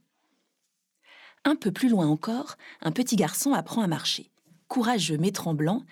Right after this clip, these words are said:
il lâche la main de sa mère pour faire quelques pas. Ses parents l'encouragent fièrement jusqu'à ce qu'il tombe sur les fesses. L'enfant porte une salopette jaune et son père tient dans sa main un éléphant bleu.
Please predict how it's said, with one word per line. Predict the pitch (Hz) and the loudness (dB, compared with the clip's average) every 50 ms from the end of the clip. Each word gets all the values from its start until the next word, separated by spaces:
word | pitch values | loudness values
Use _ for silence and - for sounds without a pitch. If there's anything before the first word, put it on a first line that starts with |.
| - - - | -20 -6 0
il | 185 180 185 | 2 2 4
lâche | 214 254 254 - | 2 2 0 0
la | - 226 | 0 2
main | 208 185 160 151 | 2 4 4 2
de | 151 202 | 2 0
sa | 196 - 156 156 | 0 0 -2 0
mère | 151 147 156 185 220 - - - - - - | 0 0 -2 -2 -4 -8 -12 -20 -20 -20 -12
pour | - 190 185 | -10 -10 -6
faire | - 175 165 165 | -4 -4 -4 -2
quelques | - 285 269 269 - 170 | -2 -4 -4 -2 -4 -4
pas. | 160 - - - - _ _ _ _ _ _ _ _ _ _ _ _ _ - - _ _ _ | -6 -4 -8 -12 -12 _ _ _ _ _ _ _ _ _ _ _ _ _ -20 -20 _ _ _
Ses | - - - 170 | -4 -2 -2 0
parents | - 180 160 208 240 | 0 0 2 2 2
l'encouragent | 226 190 175 160 - 175 151 180 190 180 - - | 4 2 2 0 -2 -2 0 0 0 0 -2 -2
fièrement | - - 202 185 165 175 190 202 | -2 -2 0 0 0 0 0 0
jusqu'à | 185 175 - - 170 160 | 0 -2 -4 -2 -4 -4
ce | 165 | -4
qu'il | - 180 156 | -4 -4 -2
tombe | 170 - 208 214 | 0 0 2 2
sur | 190 - 156 | 2 0 -2
les | 151 | -4
fesses. | 139 - - - 151 - - - - - - _ _ _ _ _ _ _ _ _ _ _ _ _ _ _ _ _ _ - | -4 -4 -8 -8 -8 -8 -10 -10 -12 -16 -20 _ _ _ _ _ _ _ _ _ _ _ _ _ _ _ _ _ _ 0
L'enfant | 196 220 233 - - 320 330 | 0 2 0 0 -2 -4 -6
porte | 294 - 285 294 - - - | -4 -4 -4 -4 -4 -4 -4
une | 190 | -4
salopette | 180 - 208 202 196 185 190 165 143 135 | -2 -2 -2 -2 -2 -2 -2 -4 -4 -4
jaune | 131 - 135 131 156 214 269 - - - - _ | -2 -2 0 2 2 0 0 -2 -6 -16 -8 _
et | - 196 | -2 -2
son | - - 233 | 0 0 0
père | 233 233 262 311 294 - | 0 0 -2 -4 -4 -6
tient | - - 269 277 | -2 0 2 2
dans | 214 175 165 | 2 0 -2
sa | 165 - 160 | -2 -2 0
main | 160 160 170 226 - - | 0 0 0 -2 -2 -4
un | - 165 160 | -4 -2 0
éléphant | 170 196 240 220 - - 170 | 2 2 0 0 -2 -2 -2
bleu. | 151 151 151 - - - | -2 -2 -2 -4 -4 -6